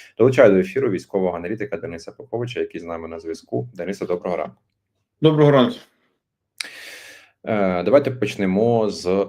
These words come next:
Speaker 1: дронових атак, тому що сьогодні була відносно спокійна ніч. Повітряні сили поінформували, що було лише шістдесят там з чимось, якщо не помиляюся, дронів, і це помітно менше, ніж у попередні,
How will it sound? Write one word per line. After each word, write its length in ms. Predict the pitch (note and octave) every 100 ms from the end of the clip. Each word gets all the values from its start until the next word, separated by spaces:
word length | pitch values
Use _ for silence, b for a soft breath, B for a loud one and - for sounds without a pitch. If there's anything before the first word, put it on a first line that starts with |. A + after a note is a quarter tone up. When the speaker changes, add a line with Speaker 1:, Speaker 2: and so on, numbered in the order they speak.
| -
Speaker 1:
дронових 460 | A2+ G2+ F2+ E2 -
атак, 340 | - B2+ B2 _
тому 200 | F2 F2+
що 320 | - F2 E2
сьогодні 420 | - F2 G2 F#2
була 200 | F2 F2+
відносно 380 | F#2 F#2+ F#2+ F#2+
спокійна 460 | - G2+ G2+ E2 E2
ніч. 180 | G2+
Повітряні 420 | A#2+ F2+ E2+ F2+ F2
сили 240 | - F#2
поінформували, 680 | F#2+ F2 F#2+ F2+ F2+ F#2 E2+
що 180 | - E2+
було 180 | F2+ F2
лише 540 | E2+ - F2 E2+ E2
шістдесят 680 | E2 F2+ D#2+ F2 - F2 -
там 120 | E2
з 40 |
чимось, 340 | - F2 E2 -
якщо 180 | - F2
не 60 |
помиляюся, 520 | - E2+ F2 E2+ -
дронів, 320 | E2 A2 A#2 E2+
і 60 |
це 160 | - -
помітно 380 | F2+ F2+ - E2+
менше, 320 | F#2 F#2+ F#2
ніж 160 | E2
у 40 | E2
попередні, 560 | - - F2+ E2 E2